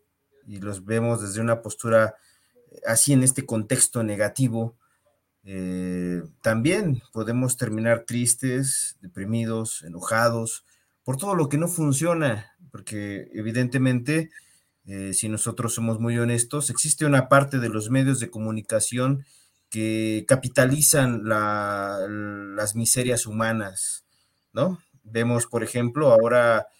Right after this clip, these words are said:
eh, una serie muy famosa que se difunde en, en algunos programas de streaming de canales de televisión, eh, que exalta, digamos, la pobreza humana,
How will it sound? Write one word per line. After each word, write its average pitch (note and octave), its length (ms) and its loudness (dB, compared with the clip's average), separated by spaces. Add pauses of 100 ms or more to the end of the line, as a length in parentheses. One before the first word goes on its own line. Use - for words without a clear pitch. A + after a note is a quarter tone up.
(240)
eh, G2+ 500 -4
una A#2 160 2
serie A2+ 280 2
muy A#2+ 180 2
famosa A#2+ 580 0
que - 100 -16
se G2 360 -4
difunde G#2+ 440 -6
en, G2+ 300 -10
en G#2 140 -12
algunos A2 480 -4
programas G#2+ 640 2
de G2 80 -6
streaming A#2+ 560 2
de F#2+ 240 -6
canales G#2+ 480 -2
de G2 60 -16
televisión, B2 720 0 (560)
eh, G2+ 320 -10
que A#2+ 800 4
exalta, C3+ 1080 4
digamos, C3 580 2 (320)
la A2 680 0
pobreza B2+ 420 2
humana, C3 640 2